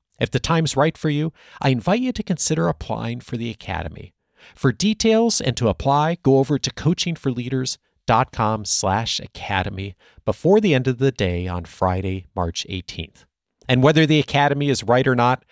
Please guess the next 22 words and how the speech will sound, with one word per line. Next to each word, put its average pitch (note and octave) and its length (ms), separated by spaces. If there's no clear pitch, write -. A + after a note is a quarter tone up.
I D#3 80
hope A#3+ 320
you'll G3 100
take - 300
at A#2+ 120
least C#3 380
one C#3 280
action A#2 480
from A2 260
this G#2 160
course G2 440
to A2 140
use D3+ 720
in F#2+ 180
your G#2 220
work F2+ 420
this G2 360
week. - 260
Thank B3+ 220
you G3 80
for A#2+ 160
listening, A#2 460